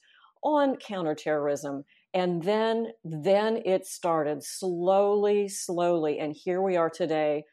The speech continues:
looking at a task that is now pretty clear, clearer than it was even three or four years ago. And the number one thing that has changed out there, to my mind, is the Russia-China military alliance.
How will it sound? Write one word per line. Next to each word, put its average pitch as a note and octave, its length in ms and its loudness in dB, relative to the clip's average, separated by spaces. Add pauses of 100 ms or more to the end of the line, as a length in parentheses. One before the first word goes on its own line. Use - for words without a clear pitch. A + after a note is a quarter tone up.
(240)
looking F#3+ 640 -2
at E3 300 0 (140)
a - 80 -4
task E3 500 0 (120)
that D#3 480 2
is E3 220 0
now F3+ 200 0
pretty G3+ 220 -2
clear, G#3 340 6
clearer F3+ 360 2
than E3+ 180 0
it E3 120 -4
was D#3+ 680 2 (480)
even C4+ 400 4
three G#3 260 2
or F3+ 80 4
four E3 240 0
years D#3+ 320 0
ago. D3 480 0
And D3 160 -4
the D#3 80 -2
number A3+ 440 0
one F3 260 -2
thing D3 420 -4
that D3+ 160 -2
has D3+ 160 -6
changed E3 400 -6
out D3 220 -2
there, D3 380 -2
to E3 60 -12
my A3 200 -8
mind, D#3+ 340 -4
is F3+ 440 0 (400)
the F#3 100 2
Russia-China D#3 1400 -2 (160)
military F3 840 0
alliance. C#3+ 580 -6